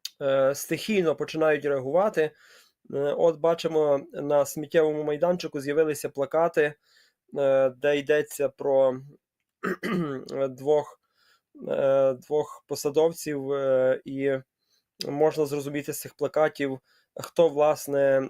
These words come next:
е, стоїть за цією сміттєвою проблемою в місті. Е, а також, е, сьогодні під вечір, ем, я переглянув стрічку в соціальних мережах і,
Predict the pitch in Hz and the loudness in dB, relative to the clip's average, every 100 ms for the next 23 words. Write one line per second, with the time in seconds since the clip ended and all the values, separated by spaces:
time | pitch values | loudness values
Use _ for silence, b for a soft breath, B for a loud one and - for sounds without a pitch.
0 | - 139 135 131 135 123 - 143 165 135 | -4 -2 0 0 0 -4 -6 -6 -6 -6
1 | 135 - 147 143 143 131 - 135 151 143 | -8 -6 -2 0 0 -2 -8 -2 0 2
2 | 135 - 131 143 139 139 135 143 135 - | 0 -4 2 2 2 -2 -2 -4 -4 -6
3 | 131 139 _ _ b b b b - 143 | -14 -16 _ _ b b b b 0 2
4 | 143 - 147 143 - 190 190 - 156 160 | 2 0 -2 -2 2 2 2 -4 -2 0
5 | 151 165 165 180 165 151 135 156 170 - | 0 0 0 0 -4 -8 -2 0 0 2
6 | 156 143 - _ _ _ - 139 143 143 | 0 0 -6 _ _ _ -8 -4 -2 -4
7 | 147 160 165 156 151 165 160 143 - 160 | 0 0 2 0 2 0 0 -2 -6 -8
8 | - 151 - 151 160 156 143 135 147 165 | -8 -12 -12 -2 2 2 0 -2 2 2
9 | 170 147 - - 151 143 | 2 -2 -10 -12 -6 -2